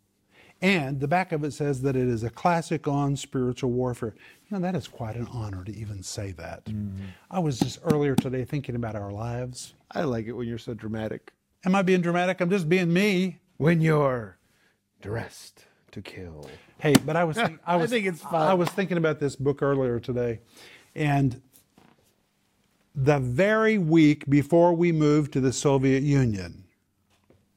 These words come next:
Speaker 1: Brother Hagin quoted from this book. He laid it on the pulpit at the Winter Bible Seminar and read from it and told people to order this book.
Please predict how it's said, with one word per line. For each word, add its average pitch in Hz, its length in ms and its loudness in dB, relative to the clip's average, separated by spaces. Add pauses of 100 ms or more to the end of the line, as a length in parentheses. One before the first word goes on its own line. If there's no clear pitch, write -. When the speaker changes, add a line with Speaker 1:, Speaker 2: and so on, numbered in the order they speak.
(500)
Speaker 1:
Brother 160 300 4
Hagin 127 420 0
quoted 127 380 2
from 123 220 -2
this 120 160 -2
book. 127 220 -2
He 127 120 0
laid 147 300 2
it 190 140 0
on 151 220 -4
the 147 100 0
pulpit 120 600 0 (560)
at 135 180 -2
the 127 100 -2
Winter 151 480 0 (800)
Bible 135 380 2
Seminar 113 680 -2 (380)
and 131 320 2
read 170 340 4
from 120 280 -4
it 131 140 -6
and 139 200 -4
told 160 360 2
people 143 320 0
to 147 80 2
order 135 400 0
this 127 240 -4
book. 127 220 -4